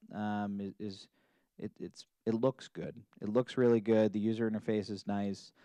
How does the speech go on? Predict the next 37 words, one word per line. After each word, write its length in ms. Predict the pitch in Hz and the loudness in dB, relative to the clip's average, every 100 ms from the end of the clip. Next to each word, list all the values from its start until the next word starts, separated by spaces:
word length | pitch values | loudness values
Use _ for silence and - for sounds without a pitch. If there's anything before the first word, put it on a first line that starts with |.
| _ _ _ | _ _ _
um, 360 | 104 101 98 95 | -4 -2 -2 -2
and 160 | 101 | -2
it, 100 | 101 - | -4 -4
and 160 | 104 | -4
it's 180 | 101 95 | -4 -6
got 260 | - 104 - | -2 -2 -2
some 180 | 104 95 | -6 -4
real 180 | 95 | -4
potential. 720 | 90 104 - 104 - 101 92 - _ _ _ _ _ _ - | -4 -10 -8 -8 -4 -2 -2 -6 _ _ _ _ _ _ 0
On 220 | 139 151 | 2 2
the 80 | 143 | 0
longer 480 | 127 127 139 160 165 | 0 0 0 -2 -4
term, 460 | - 160 165 180 180 - | 0 0 0 -4 -10 -4
um, 460 | 113 113 110 107 - | 0 2 2 0 0
uh, 40 | |
of 420 | 110 104 95 - | 0 0 -2 -6
course, 420 | - 120 107 - - _ - - - | 0 0 0 -6 -20 _ -20 -12 -6
everything 300 | 117 117 107 | -2 0 -2
costs 300 | - 110 92 | -2 -2 -2
money, 260 | 113 107 104 | -2 0 0
but 200 | 101 - - - - - | -2 -6 -10 -20 -20 -6
this 240 | 107 - | -6 -2
would 220 | 110 98 | -2 -2
cost 320 | - 98 - | -4 -6 -4
money. 340 | 131 143 139 131 _ _ _ - | 0 0 0 -6 _ _ _ -6
On 60 | |
the 60 | 127 | -2
longer 260 | 127 156 156 | 0 -2 -4
term, 340 | - 131 117 92 | -4 -4 -6 -10
we 140 | 123 139 | -6 -2
have 140 | 180 | 0
the 120 | 147 | 0
ability, 800 | 110 117 113 117 113 113 113 104 110 | 0 2 4 4 2 2 0 -4 -8
uh, 160 | 104 101 | -6 -4
within 320 | 101 104 123 | -4 -4 -4
the 160 | 123 107 | -2 0
app 220 | 104 98 | -2 -2